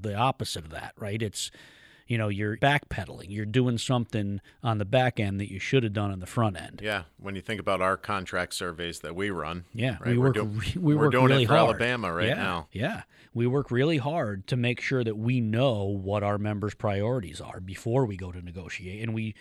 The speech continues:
Speaker 1: we try to get that stuff in the contract.
Speaker 2: Yeah, you know, and that takes us over to U P S, where ninety-seven percent of the unionized workers voted on a strike authorization. If things don't go well, ninety-seven percent are ready to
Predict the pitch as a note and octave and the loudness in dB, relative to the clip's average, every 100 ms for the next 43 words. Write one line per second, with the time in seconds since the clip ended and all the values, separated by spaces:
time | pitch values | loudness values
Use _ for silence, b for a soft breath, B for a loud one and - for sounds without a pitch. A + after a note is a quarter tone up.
0 | B B B2+ A#2+ D3+ B2 A2 C#3+ B2 A#2 | B B -6 0 2 2 0 -2 0 -4
1 | - C#3+ A#2 A2+ G#2 D3 E3+ - - - | -2 -2 0 -2 -4 -4 -4 -6 -12 -18
2 | - _ _ F#2 G2 F2 _ - G#2 F#2 | -20 _ _ -6 -6 -6 _ -10 -6 -2
3 | G2+ G2+ A#2 - F#2 G#2+ F#2 F2+ F#2 F#2+ | -2 -2 -4 -4 -4 -2 -2 -2 -4 -6
4 | - F2+ G2 E2+ - F2+ E2 D#2 D#2 G2+ | -4 -2 0 -2 -6 -4 -4 -4 -8 -6
5 | F#2+ G#2 A2 G2+ - - G2 G2 F2+ G2 | -4 -2 -4 -6 -4 -2 -2 -4 -8 -6
6 | - G2 F#2 E2 - E2+ E2+ E2 - G#2 | -4 -4 -4 -8 -8 -6 -4 -6 -8 -6
7 | G2 F2+ F2+ E2+ F#2 F#2+ F2 D#2+ F#2+ F#2 | -2 -2 -2 -2 -2 -2 -4 -4 0 0
8 | E2+ E2 D#2+ - F#2 F2 E2+ D#2 D#2 D2+ | 2 0 -2 -2 0 0 -2 -4 -4 -6
9 | D#2+ D#2 - D#2 - F2 F2 G2+ F#2+ G2+ | -6 -6 -8 -8 -8 -6 -4 -4 -4 -2
10 | F#2+ G2 G2+ A2 G#2+ F#2 G2+ G#2 G2+ - | 0 2 2 2 -2 -2 -2 -2 -4 -2
11 | G2+ F#2+ G2+ F#2 G2 F2 - E2+ F2 E2+ | -2 -2 -4 -4 -2 -2 -4 -4 -2 -4
12 | E2 E2 D2+ | -6 -6 -8